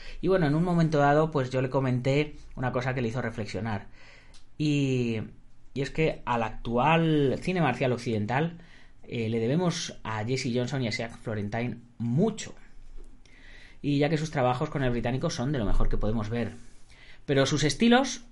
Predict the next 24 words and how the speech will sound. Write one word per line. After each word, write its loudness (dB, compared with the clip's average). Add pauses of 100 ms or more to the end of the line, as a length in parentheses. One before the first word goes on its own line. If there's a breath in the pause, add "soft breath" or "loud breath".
(120)
son, -2 (420)
eh, -2
muy 2
diferentes, 0
sus -6
estilos -2
de 0
mostrar -2
acción -4
son -4
muy 0
diferentes. -2 (360 loud breath)
Así -8
que 0
las 0
últimas -2
películas 0
de 2
Atkins -2
con 0
Johnson 0 (180 loud breath)
son -6
auténticas -2
maravillas, 0